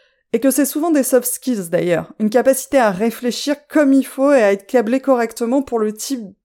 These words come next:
d'exercice que vous avez à faire. Vous allez vous rendre compte que vous vous en demandez beaucoup plus que le strict nécessaire. Que vous voudriez être parfait et avoir des compétences bien plus larges que celles que vous avez,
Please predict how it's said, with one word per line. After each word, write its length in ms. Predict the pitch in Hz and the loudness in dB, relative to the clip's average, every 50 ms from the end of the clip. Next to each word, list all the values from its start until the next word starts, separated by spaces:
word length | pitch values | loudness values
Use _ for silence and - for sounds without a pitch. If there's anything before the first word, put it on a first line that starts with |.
| _ - | _ -12
d'exercice 640 | 175 170 240 220 208 226 254 240 - - 277 262 - | -4 -2 -2 -2 0 -2 -2 -2 -4 -6 -10 -8 -4
que 100 | 269 233 | -4 -4
vous 200 | 190 208 202 208 | -4 -2 0 2
avez 180 | 190 185 190 | 2 2 2
à 100 | 180 190 | 0 -4
faire. 260 | 190 - 190 - - _ _ _ _ _ _ _ _ _ _ _ _ _ _ _ _ _ _ _ _ - | -4 -6 -10 -12 -12 _ _ _ _ _ _ _ _ _ _ _ _ _ _ _ _ _ _ _ _ -2
Vous 80 | 214 | 2
allez 140 | 262 294 349 | 2 4 4
vous 100 | 359 370 | 4 4
rendre 220 | 277 240 240 233 - | 4 4 2 0 -2
compte 200 | 330 349 320 311 | -2 -4 -2 -2
que 100 | - 247 | -2 -2
vous 180 | 202 208 220 | -2 -4 -6
vous 200 | 208 208 214 226 | -8 -6 -4 -2
en 60 | 240 | 0
demandez 320 | 226 226 233 226 226 277 285 247 - _ _ | 0 0 0 0 0 0 0 -2 -4 _ _
beaucoup 260 | - 339 330 - 311 | 0 0 0 0 -4
plus 320 | 294 - - 320 330 320 - | -6 -6 -8 -8 -8 -8 -6
que 120 | - 254 | -4 -2
le 120 | 240 262 - | -2 -2 -4
strict 380 | - - - 294 277 - - | -4 -6 -6 -6 -6 -2 -2
nécessaire. 680 | 254 233 220 220 214 - 220 214 - 180 160 - - _ _ _ _ _ _ _ _ _ _ _ _ _ _ | -2 -2 0 -2 -4 -6 -6 -4 -4 -4 -6 -6 -10 _ _ _ _ _ _ _ _ _ _ _ _ _ _
Que 100 | - 262 | -2 -2
vous 160 | 262 226 262 262 | 0 0 0 0
voudriez 440 | 240 269 269 254 - 269 254 269 | 0 0 -2 0 -2 0 2 2
être 220 | 247 247 - - _ | 2 0 -2 -4 _
parfait 540 | 311 320 311 - - - 285 302 - - - | -2 -2 -2 -2 0 2 2 2 2 2 2
et 80 | 233 | 4
avoir 260 | 214 214 214 247 254 | 4 4 4 2 2
des 120 | 240 262 254 | 2 0 0
compétences 560 | - 254 233 254 247 247 285 302 240 - - | 0 -2 -2 -2 0 0 0 0 0 -2 -6
bien 240 | - 220 311 349 320 | -4 -2 -2 -2 -2
plus 180 | - - 294 | -2 -2 0
larges 400 | 254 262 285 359 370 269 - - | 2 2 4 4 2 2 0 -4
que 120 | - - 226 | -6 -6 -6
celles 360 | 226 - 285 302 320 247 202 | 0 2 2 2 2 0 -2
que 120 | - 254 | -2 -2
vous 260 | 233 196 208 208 208 240 | -2 -2 -2 0 2 2
avez, 400 | 233 220 214 233 302 392 494 | 2 2 2 0 -2 -4 -8